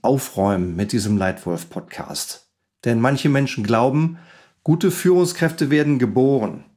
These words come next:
Ja, diese Frauen und diese Männer, die wirklich toll führen, die vielleicht charismatisch sind, denen man gerne folgt, die werden so geboren. Das ist kompletter Unsinn. Das stimmt nicht. Gute Führungskräfte werden nicht geboren. Gute Führungskräfte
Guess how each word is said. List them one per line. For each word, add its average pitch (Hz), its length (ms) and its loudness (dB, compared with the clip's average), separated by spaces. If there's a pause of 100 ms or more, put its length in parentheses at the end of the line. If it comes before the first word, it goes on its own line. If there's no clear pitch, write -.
(420)
Ja, 107 200 0
diese 113 260 0
Frauen 151 400 2
und 120 140 0
diese 110 200 0
Männer, 135 320 2
die 123 160 -2
wirklich 127 480 -2
toll 147 320 2
führen, 139 520 2
die 120 80 2
vielleicht 120 360 0
charismatisch 131 840 0
sind, 127 400 0
denen 123 160 2
man 120 200 0
gerne 123 280 0
folgt, 120 320 -4
die 117 80 2
werden 131 240 2
so 131 180 2
geboren. 123 480 0 (360)
Das 131 140 2
ist 147 160 -2
kompletter 131 480 0
Unsinn. 110 380 -2 (460)
Das 131 120 -4
stimmt - 380 -2
nicht. - 260 -12 (380)
Gute 156 240 0
Führungskräfte 151 800 0
werden 127 300 2
nicht 107 260 -2
geboren. 87 580 -4 (640)
Gute 127 260 0
Führungskräfte 147 840 0